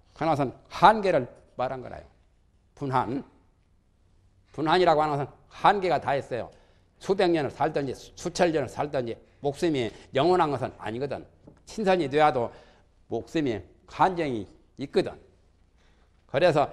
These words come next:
모든 중생들이 자기 목숨은 분한이 있고 목숨이 한정되어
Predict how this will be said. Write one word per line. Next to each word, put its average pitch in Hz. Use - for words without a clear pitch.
모든 165
중생들이 170
자기 170
목숨은 165
분한이 175
있고 165
목숨이 147
한정되어 196